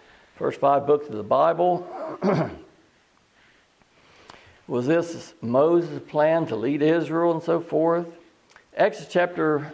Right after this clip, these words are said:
four and, uh, verse ten. "And Moses said to the Lord, 'O my Lord, I am not eloquent, neither heretofore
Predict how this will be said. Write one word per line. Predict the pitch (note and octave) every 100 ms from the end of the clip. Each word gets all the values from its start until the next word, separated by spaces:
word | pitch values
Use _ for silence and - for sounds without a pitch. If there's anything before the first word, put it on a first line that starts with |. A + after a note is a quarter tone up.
| - -
four | E3+ D#3+ D#3+ D#3+ D3+ D3+ - - _ _ -
and, | B2+ B2 A#2+
uh, | A#2+ A#2 A2+ - _ _ _ _ _ _ _ _ _ _ - - -
verse | C3 C3 -
ten. | - B2+ G2+ F#2+ - - _ _ _ _ _ _ _ _ _ _ _ _ _ _ _ _ - -
"And | - F3
Moses | G#3+ A#3+ F#3 F#3+ E3+
said | G#3+ G3
to | F3
the | E3
Lord, | F3+ F#3+ E3 C3 A#2 A#2 - - _ _ _ _ _ _ _ _ -
'O | E3
my | G3 F#3
Lord, | E3 E3+ F3+ G3 F#3+ F#3 - - _ _ _ _ _
I | - G#3+
am | G#3
not | A3 G#3+ -
eloquent, | G3 F#3 D3+ C#3+ - - - _ _ _ _ _ _ -
neither | D3+ E3+ E3+ D#3+ D3+ - - _ _ _ _
heretofore | D#3+ F3+ F#3 F#3+ - E3+ E3 E3+ E3+ F3